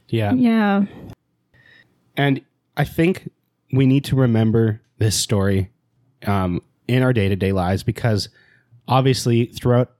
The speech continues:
Speaker 1: our days, we need to try to reflect Christ as much as possible. If Jesus was a man who showed mercy, which he clearly was, then we need to remember that. Times, and even in times where it's like,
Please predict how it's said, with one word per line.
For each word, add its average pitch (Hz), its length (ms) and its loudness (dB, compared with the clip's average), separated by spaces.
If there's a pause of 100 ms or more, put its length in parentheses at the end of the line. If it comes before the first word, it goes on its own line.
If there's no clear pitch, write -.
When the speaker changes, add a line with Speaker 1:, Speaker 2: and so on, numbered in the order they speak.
(240)
Speaker 1:
our 104 140 0
days, 98 400 0
we 107 100 0
need 123 200 0
to 120 160 0
try 117 280 -2
to 120 60 2
reflect 104 460 -4
Christ 107 400 -4
as 95 120 -4
much 95 220 -2
as - 80 -6
possible. 110 560 -2 (380)
If 107 100 0
Jesus 135 320 2
was 120 220 2
a 123 40 2
man 120 280 2
who 117 80 2
showed 113 240 0
mercy, 113 400 2
which 104 140 -2
he 113 60 0
clearly 117 380 2
was, 110 400 0 (720)
then 123 160 2
we 139 80 2
need 139 120 0
to 151 80 0
remember 147 300 2
that. 85 280 -6 (460)
Times, 165 420 0 (280)
and 147 240 -6
even 185 200 2
in 208 100 2
times 147 400 0
where 135 260 2
it's 135 200 -2
like, 120 240 -6